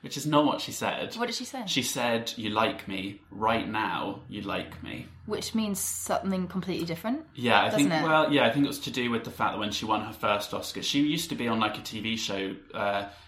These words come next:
Speaker 1: called The Flying Nun and Gidget, where she was, like, a, so she wasn't taken seriously as, like, a film actress. She was a, a T V
Speaker 2: Ah.
Speaker 1: star, like, you know, like a Sabrina the Teenage Witch of her time.
Speaker 2: Yes.
Speaker 1: And then she got her Oscar for Norma Rae, and then she was just sort of, I've heard her interviewed saying that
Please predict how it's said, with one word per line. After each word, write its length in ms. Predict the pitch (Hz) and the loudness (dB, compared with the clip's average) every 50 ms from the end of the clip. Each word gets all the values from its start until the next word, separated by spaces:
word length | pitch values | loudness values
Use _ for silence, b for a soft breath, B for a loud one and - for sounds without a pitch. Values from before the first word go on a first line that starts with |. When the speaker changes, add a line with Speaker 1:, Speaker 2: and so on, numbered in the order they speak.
| B - | B -12
Speaker 1:
called 140 | - 104 107 | -12 -10 -10
The 40 | - | -8
Flying 400 | - - 110 110 110 107 107 110 | -4 0 2 2 2 0 0 0
Nun 480 | 110 113 120 127 135 143 151 160 160 - 107 | 0 2 2 2 2 0 -2 -2 -6 -8 -8
and 160 | 104 101 98 | -8 -6 -4
Gidget, 360 | 117 117 113 - 120 117 113 | -4 -4 -2 -2 -2 -2 -2
where 100 | - 107 | -2 -2
she 120 | - - 117 | -2 -4 -4
was, 80 | 110 110 | -4 -4
like, 120 | 104 - | -4 -4
a, 80 | - - | -6 -4
so 140 | - 139 135 | 0 0 0
she 140 | - 143 | 2 2
wasn't 180 | 139 127 127 117 | 0 0 -2 -4
taken 260 | - 123 117 120 117 | -2 -2 -2 -2 -4
seriously 600 | 107 - 110 104 101 101 101 - - 101 95 95 95 | -6 -4 -2 -2 -2 -2 -4 -4 -2 -2 -2 -2 -2
as, 140 | 95 - | -4 -4
like, 280 | 95 95 95 95 - - | -4 -4 -4 -4 -4 -6
a 60 | 95 95 | -8 -6
film 300 | - - 101 98 101 101 | -4 -2 -2 0 0 0
actress. 520 | - - - - - - 76 76 - - | -2 -4 -6 -8 -6 -6 -4 -4 -4 -6
She 160 | - - 104 95 | -6 -6 -6 -6
was 100 | 95 98 | -4 -2
a, 120 | 98 98 98 B B B B B B - | -2 -2 -4 B B B B B B -2
a 60 | - | 0
T 160 | 180 180 180 | 2 2 2
V 200 | 180 180 180 180 180 180 | 4 4 4 2 2 2
Speaker 2:
Ah. 20 | 180 175 175 | 2 0 0
Speaker 1:
star, 460 | - 90 87 82 87 95 - - - - | 0 0 0 0 0 -2 -4 -6 -10 -6
like, 200 | 104 98 95 - 113 | -4 -2 -2 -2 -2
you 40 | 101 | -2
know, 120 | 92 95 | -4 -4
like 240 | 98 98 101 - - | -4 -4 -4 -6 -6
a 80 | 110 107 | -8 -8
Sabrina 420 | - - 104 - 104 107 104 101 | -8 -8 -6 -4 -4 -4 -4 -4
the 60 | 98 98 | -6 -6
Teenage 400 | - - 120 110 107 104 98 101 | -6 -4 -2 -2 0 -2 -2 -4
Witch 240 | 101 98 - - | -4 -4 -6 -6
of 100 | - - | -10 -10
her 100 | - 101 | -10 -12
time. 400 | - - 80 85 90 - 104 107 - | -10 -6 -4 -4 -4 -4 -6 -6 -4
Speaker 2:
Yes. 380 | 214 202 175 165 170 - - | -2 0 0 0 0 -2 -4
Speaker 1:
And 100 | - 110 | -2 0
then 140 | 107 107 107 | 2 2 2
she 360 | 104 - - 110 104 101 98 | 2 2 2 2 2 0 0
got 200 | - 131 117 - | 0 0 0 0
her 100 | - 117 | 2 2
Oscar 280 | 113 110 - - - 107 | 2 2 2 -2 -4 -6
for 180 | - - 107 104 | -4 -2 -2 -2
Norma 280 | 107 104 101 101 98 98 | 0 -2 -2 0 0 0
Rae, 320 | 101 98 98 98 98 98 | 2 2 2 2 0 0
and 120 | 98 98 | -2 -2
then 220 | 98 98 101 101 101 | -2 -2 -2 -2 -4
she 160 | - - - | -4 -4 -4
was 140 | 104 98 - | -4 -4 -6
just 160 | 92 - - | -6 -6 -6
sort 140 | - - - - | -6 -6 -4 -4
of, 20 | |
I've 160 | 98 98 - | -6 -6 -4
heard 220 | - 113 101 98 - | -2 -2 -2 0 -2
her 100 | 95 92 | -4 -8
interviewed 500 | - 107 101 98 - - 95 95 98 - | -6 -6 -8 -8 -8 -6 -4 -4 -4 -4
saying 300 | - 104 101 95 98 101 | -4 -2 -2 -2 -2 -4
that 240 | 98 95 - B | -4 -6 -6 B